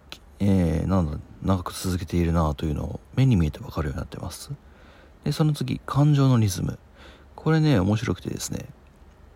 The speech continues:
えー、これ、えー、ログを取るときにですね、あなたの気分を教えてくださいと、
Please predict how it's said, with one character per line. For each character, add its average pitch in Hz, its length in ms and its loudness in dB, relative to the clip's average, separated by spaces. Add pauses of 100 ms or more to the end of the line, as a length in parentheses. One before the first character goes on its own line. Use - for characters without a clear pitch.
(760)
え 92 400 2
ー、 - 40 -12 (840)
こ - 120 2
れ、 143 220 6 (180)
え 101 320 6
ー、 - 20 2
ロ 101 160 4
グ 170 140 4
を 180 60 2
取 - 200 2
る 82 60 0
と 80 60 -2
き - 100 -8
に - 60 -6
で - 100 -8
す - 100 -8
ね、 - 300 -2
あ - 120 -2
な 175 120 2
た - 140 0
の - 80 0
気 - 160 -4
分 180 200 2
を 82 80 0
教 87 280 -4
え 80 40 -2
て 78 100 -2
く 78 100 -6
だ 76 100 -6
さ - 140 -10
い - 60 -12
と、 - 160 -14